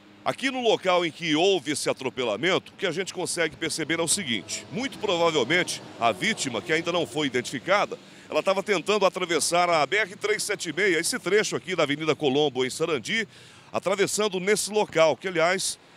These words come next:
não é o local adequado. Mas repare que ali, no canteiro central,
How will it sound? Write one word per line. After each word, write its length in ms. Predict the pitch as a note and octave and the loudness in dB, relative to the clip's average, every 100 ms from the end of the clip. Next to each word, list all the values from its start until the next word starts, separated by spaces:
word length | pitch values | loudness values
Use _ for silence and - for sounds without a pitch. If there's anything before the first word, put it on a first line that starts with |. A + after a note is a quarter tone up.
| - - - | -20 -20 -18
não 260 | C3+ G3+ E3 | -4 0 4
é 140 | D3 | 4
o 80 | E3 | 4
local 500 | F#3 D#3+ C#3+ D3 D#3+ - | 2 0 4 4 2 -2
adequado. 640 | - D3 F3 - D#3+ D3+ - - - - - | -4 -2 -2 4 6 6 -2 -16 -20 -20 -6
Mas 160 | C#3+ C#3+ | -4 -2
repare 440 | F#3+ G#3+ A3+ A3 | -2 2 0 0
que 420 | - G3+ F#3 B2+ - - - - | -4 -4 0 -2 -4 -20 -20 -2
ali, 400 | B2 D3 A3+ C#3 - - | 0 2 0 -2 -8 -14
no 80 | A#2+ | -10
canteiro 420 | E3+ D#3 F3+ F3+ | -2 0 0 0
central, 640 | - F3+ C#3+ C#3+ F3+ C#3 | -2 -2 -2 2 4 2